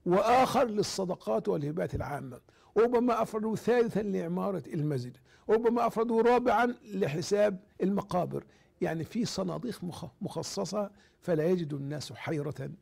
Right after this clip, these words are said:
في بذل أموالهم وفي توجيهها حيث يشاء، حيث يشاءون، فيوجهون لكل مصرف ما يناسبه وما يخص-، وما يخصه.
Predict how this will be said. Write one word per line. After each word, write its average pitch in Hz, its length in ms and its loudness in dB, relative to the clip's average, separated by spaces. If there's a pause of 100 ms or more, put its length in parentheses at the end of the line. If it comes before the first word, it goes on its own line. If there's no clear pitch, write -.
(240)
في 151 160 -4
بذل 143 440 -6
أموالهم 175 600 -4 (300)
وفي 151 260 -6
توجيهها 135 720 -6 (260)
حيث 240 580 -6
يشاء، 143 380 -4 (240)
حيث - 400 -2
يشاءون، 196 680 -2 (360)
فيوجهون 175 1200 0 (760)
لكل 202 480 2
مصرف 165 500 -4 (440)
ما 135 180 -6
يناسبه 190 800 -6 (300)
وما 139 220 -6
يخص-، 131 400 -10 (100)
وما 165 240 2
يخصه. - 560 -8